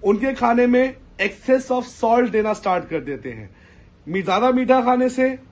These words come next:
क्या होता है, dog obesity की तरफ बढ़ता है और diabetic हो जाता है। दूसरी तरफ excess of salt देने से dog को मिर्गी के दौरे आने start हो जाते हैं और उनकी body में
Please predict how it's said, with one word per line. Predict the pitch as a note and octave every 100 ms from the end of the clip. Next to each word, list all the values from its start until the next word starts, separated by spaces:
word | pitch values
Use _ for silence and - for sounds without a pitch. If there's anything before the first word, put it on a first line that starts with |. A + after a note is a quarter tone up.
| -
क्या | G#3
होता | A3+ A3+ B3
है, |
dog | A3 G#3 A3+ A3
obesity | F#3 F#3 G3 A#3+ A3+
की | A#3
तरफ | A3+ A3
बढ़ता | G3 G#3+ A#3
है | A#3+
और | B3+ F#3+
diabetic | F3 E3 E3+ F3+
हो | D#3+
जाता | D3+ C3 B2
है। | A2 - - - - _ C#3
दूसरी | A3 B3+ D4
तरफ | A#3+ A3 A3+ A3+ - -
excess | F3 - C4 C4
of | B3+ B3
salt | G#3 G3 G#3
देने | G3 F#3
से | E3 F#3 G#3+ - _ _ -
dog | B2 F3+ B3 B3 -
को | A#3 B3+
मिर्गी | G#3+ G3 G#3 G#3+ B3
के | B3
दौरे | G3 G3+ G#3+
आने | F#3 G3
start | A3 G3 F3+ D#3+
हो | D#3
जाते | - C#3
हैं | A#2 G2+ - - - -
और | F#3
उनकी | G3 F3+ F3+ A3
body | E3 G3 G#3+ B3+
में | A3 A#3+